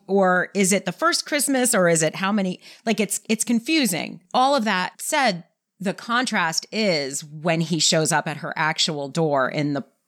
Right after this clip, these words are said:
in the present, in the Mad Men present of nineteen sixty-two, it doesn't feel like that at all. It feels natural and warm.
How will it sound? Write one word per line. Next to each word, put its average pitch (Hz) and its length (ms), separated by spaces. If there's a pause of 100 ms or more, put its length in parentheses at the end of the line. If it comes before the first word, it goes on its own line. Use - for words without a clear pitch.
(160)
in 165 160
the 147 80
present, - 720 (160)
in 156 180
the 139 340 (220)
Mad 156 300
Men 139 220
present 147 640
of 147 120
nineteen 135 320
sixty-two, 147 800 (640)
it 190 120
doesn't 190 280
feel 156 160
like 139 160
that 120 180
at 123 100
all. 131 400
It 156 220
feels 180 400
natural 151 800
and 156 340
warm. 165 600